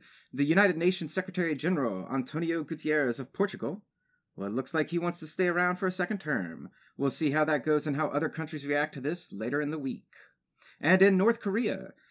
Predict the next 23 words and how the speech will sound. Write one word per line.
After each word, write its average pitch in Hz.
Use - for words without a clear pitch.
their 170
leader, 180
Kim 143
Jong-un, 165
gets 170
a 107
new 143
title. 143
And 123
it's 147
not 160
Supreme 151
Leader 151
Chancellor 156
of 120
the 123
United 131
Federations 127
of 101
Democratic 127
North 131
Korean 135
States. -